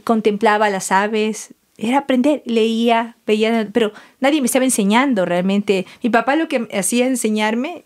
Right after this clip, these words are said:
y don Joaco era como más a cosechar. Me acuerdo que era lo que,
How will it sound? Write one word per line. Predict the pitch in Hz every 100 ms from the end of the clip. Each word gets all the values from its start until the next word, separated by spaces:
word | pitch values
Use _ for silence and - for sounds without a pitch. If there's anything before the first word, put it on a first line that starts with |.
| _
y | 208 214
don | 208
Joaco | 190 220 208 - 349 330
era | 202 214
como | 214 196
más | 196 202
a | 240
cosechar. | 170 151 - 247 - -
Me |
acuerdo | 160 165 165
que | 170
era | 175
lo | 175
que, | 170 156